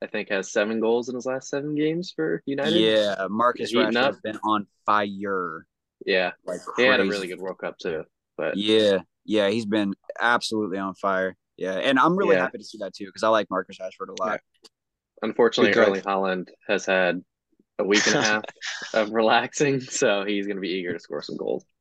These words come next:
Speaker 1: So.
Speaker 2: Yeah, a hundred percent. Like I said, I, I do think Erling Haaland will score, but just like,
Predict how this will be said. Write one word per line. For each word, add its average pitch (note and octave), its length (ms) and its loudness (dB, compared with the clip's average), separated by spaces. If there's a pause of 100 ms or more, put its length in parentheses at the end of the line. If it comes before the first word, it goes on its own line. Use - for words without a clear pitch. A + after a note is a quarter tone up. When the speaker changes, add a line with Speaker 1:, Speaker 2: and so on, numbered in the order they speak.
(140)
Speaker 1:
So. - 80 -8 (100)
Speaker 2:
Yeah, G2+ 520 0
a G2+ 40 -8
hundred G2+ 200 -8
percent. F#2 440 -4
Like D3 160 4
I D3 80 4
said, B2 260 4
I, A#2 180 4
I B2+ 60 2
do C3+ 200 0
think C3+ 200 -4
Erling A#2+ 280 -4
Haaland A2+ 320 -6
will G2+ 60 -14
score, G#2+ 380 0
but G#2 200 -2 (540)
just A#2 340 -2
like, A2 200 -2